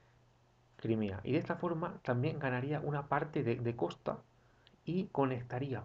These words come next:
Ucrania directamente con Rusia. Bueno, conectaría Ucrania con las regiones del Donbass y Lugansk y ya también con Rusia.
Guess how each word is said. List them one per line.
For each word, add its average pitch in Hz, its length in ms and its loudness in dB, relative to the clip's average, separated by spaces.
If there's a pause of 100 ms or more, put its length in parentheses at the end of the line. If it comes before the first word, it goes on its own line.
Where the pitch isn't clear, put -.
Ucrania 180 680 0
directamente 147 720 -2
con 107 200 -2
Rusia. 117 400 -4 (400)
Bueno, - 200 -4
conectaría 117 500 0
Ucrania 151 500 2 (300)
con 110 180 -2
las 110 120 -2
regiones 120 500 -2 (280)
del 107 200 0
Donbass 110 560 0
y 123 100 -6
Lugansk 165 420 -2
y 117 200 -4
ya 175 220 0 (400)
también 123 340 0
con 120 180 2
Rusia. - 340 -4